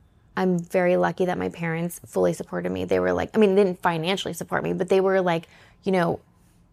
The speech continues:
"Whatever you need," like, if, you know, they just, they didn't judge or question my,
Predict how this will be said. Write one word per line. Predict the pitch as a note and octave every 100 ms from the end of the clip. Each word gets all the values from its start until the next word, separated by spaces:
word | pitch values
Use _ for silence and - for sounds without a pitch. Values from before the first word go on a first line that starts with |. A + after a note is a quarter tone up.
| _ _ _ - - _
"Whatever | G#3+ G#3 G#3 G3+
you | A3+ A#3
need," | A3+ G#3 G3+ G3
like, | F3+ F3+
if, | F#3 - - -
you | G3
know, | F#3+ F#3
they | G#3
just, | A3 C4+ - -
they | A#3
didn't | C4+ C4+ G3+
judge | G#3 G3+ G3 - -
or | G3+ G3 F#3+ F3+ F3+ - - - _ _ - -
question | - F3+ - G#3 G3
my, | F3+ F3 E3+